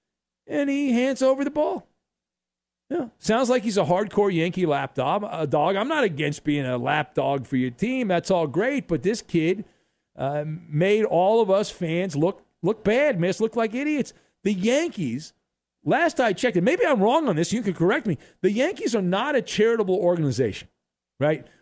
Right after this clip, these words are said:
We are talking about a for-profit conglomerate. Last they did the reporting, the Yankees are said to be worth over seven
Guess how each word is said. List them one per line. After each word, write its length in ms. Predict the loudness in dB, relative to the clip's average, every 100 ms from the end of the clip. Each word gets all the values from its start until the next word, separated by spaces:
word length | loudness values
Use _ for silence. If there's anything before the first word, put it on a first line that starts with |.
| -2
We 140 | 0
are 80 | 2
talking 420 | 2 0 0 -4
about 460 | -2 0 2 0 -4 _
a 200 | -2 0 -2
for-profit 1160 | -6 0 2 2 0 0 2 2 0 -2 -4 -8 _ _ -4
conglomerate. 800 | 0 2 2 2 2 0 -2 -10 _ _ _ _ _ _ _ -2
Last 580 | 2 2 2 0 -4 -10 -2
they 160 | -2
did 500 | 0 0 2 0 -2
the 60 | -2
reporting, 580 | -2 0 0 0 -2 -4
the 120 | -2
Yankees 520 | 0 0 -2 -2 0 0
are 60 |
said 240 | 0 0 0
to 40 |
be 100 | 0
worth 360 | 2 2 2 2
over 240 | 0 0
seven 920 | -2 -6 -4 0 0 0 -2 -2 -8